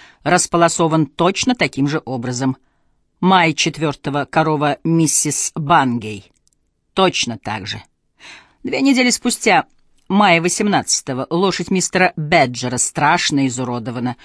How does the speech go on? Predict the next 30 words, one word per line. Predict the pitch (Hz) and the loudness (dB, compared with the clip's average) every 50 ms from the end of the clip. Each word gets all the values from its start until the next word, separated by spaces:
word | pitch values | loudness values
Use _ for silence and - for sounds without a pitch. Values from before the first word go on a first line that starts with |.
| - - - _ | -20 -20 -18 _
и | - 214 | 2 4
еще | 233 226 - - - 196 185 175 | 4 4 4 4 4 4 4 2
пять | - - 180 170 - - | 4 2 2 2 2 2
овец | 170 165 156 165 165 - - - - | 0 2 2 0 0 0 -2 -4 -4
в | - - | -6 -6
ту | - 165 | -6 -4
же | 156 156 156 | -2 0 0
ночь. | 156 147 147 139 - - - - _ - - - _ _ _ _ _ _ _ | 0 0 0 -2 -4 -8 -8 -10 _ -20 -20 -20 _ _ _ _ _ _ _
И | - 226 247 | 0 0 2
затем | 196 202 202 185 - 165 165 175 226 | 4 2 2 2 2 0 2 4 4
на | 254 285 | 4 4
прошлой | 277 - 302 302 - - 302 294 | 2 0 -2 -4 -2 0 2 2
неделе, | 294 294 254 285 294 294 285 294 | 2 2 2 0 -2 -2 -2 -2
июня | - - 254 269 233 254 254 254 262 | -2 -2 -2 -2 0 2 2 2 2
шестого, | - - 247 240 - - - 226 220 208 202 | 2 0 -4 -4 -4 -2 0 0 0 0 2
две | 175 170 180 170 | 4 4 4 4
коровы, | - 175 151 143 143 151 180 247 | 4 2 2 4 4 2 2 0
принадлежащие | 247 - 240 185 143 139 143 127 120 123 120 - - - 156 147 | -2 -2 -2 0 0 0 0 0 0 -2 -2 -2 -2 -2 0 2
мистеру | 143 139 127 - - - 170 175 180 - | 2 2 2 0 -4 -2 0 0 0 0
Локьеру. | - 185 220 240 254 220 - - - - 135 127 113 120 110 101 - _ _ _ _ _ _ _ _ _ _ _ _ _ _ _ _ _ _ _ _ _ | 0 -2 2 4 4 4 4 2 -2 -6 -4 -4 -4 -6 -8 -10 -12 _ _ _ _ _ _ _ _ _ _ _ _ _ _ _ _ _ _ _ _ _
Все | - - - - - 170 165 165 | -8 -6 -4 0 2 2 2 2
по | - 170 | 0 -2
ночам? | 160 165 156 - - 214 254 330 - - _ _ _ _ _ _ _ _ _ _ _ _ _ _ | -2 -2 -2 0 0 0 0 0 -2 -8 _ _ _ _ _ _ _ _ _ _ _ _ _ _
Все | - - - - 135 98 | -10 -8 -6 -4 -4 -6
по | - - 123 | -6 -4 0
ночам. | 135 160 175 - - - - - - _ _ _ _ _ _ _ _ _ _ _ - - - - - - - _ _ _ | 0 0 0 -2 -4 -4 -4 -6 -8 _ _ _ _ _ _ _ _ _ _ _ -20 -20 -20 -20 -20 -20 -20 _ _ _
Какая-нибудь | - 277 262 - 269 262 247 269 262 | -6 -4 -2 2 2 4 4 2 0
система | - - 190 - - - - 240 202 170 165 165 - 175 | 0 0 0 0 0 0 2 2 2 4 2 2 0 2
во | 160 175 170 | 0 0 0
всех | - - - 175 160 - | -2 -2 -2 -2 -2 -2